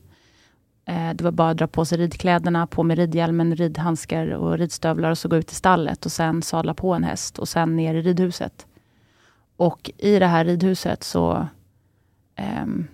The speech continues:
alltså det var ju ett skräckvälde. Jag visste ju inte om jag skulle överleva natten eller inte, för han kunde ju utsätta oss för att hoppa väldigt höga hinder som inte vi var redo för att hoppa, eller,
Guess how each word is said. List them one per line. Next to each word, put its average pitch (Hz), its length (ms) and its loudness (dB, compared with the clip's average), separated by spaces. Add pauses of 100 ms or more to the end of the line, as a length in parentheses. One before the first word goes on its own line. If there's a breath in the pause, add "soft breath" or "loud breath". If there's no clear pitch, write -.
(220)
alltså 180 180 -2
det 175 80 2
var 175 60 4
ju 175 40 2
ett - 60 -2
skräckvälde. 180 600 2
Jag 170 80 0
visste 180 240 -2
ju - 20 4
inte 170 140 0
om 165 60 4
jag 156 100 0
skulle 170 220 0
överleva 160 340 2
natten 175 320 0
eller 160 180 2
inte, - 320 -6
för - 140 -8
han 160 100 -2
kunde 170 200 2
ju 175 60 4
utsätta 170 380 -4
oss 160 120 -6
för 160 140 -2
att 156 160 -2
hoppa - 300 -2
väldigt 165 300 0
höga 156 200 -4
hinder 202 640 4
som 170 220 0
inte 156 200 0
vi 156 180 -2
var 73 260 -2 (340)
redo 165 360 0
för - 160 -4
att - 140 -6
hoppa, - 320 -6
eller, 170 320 4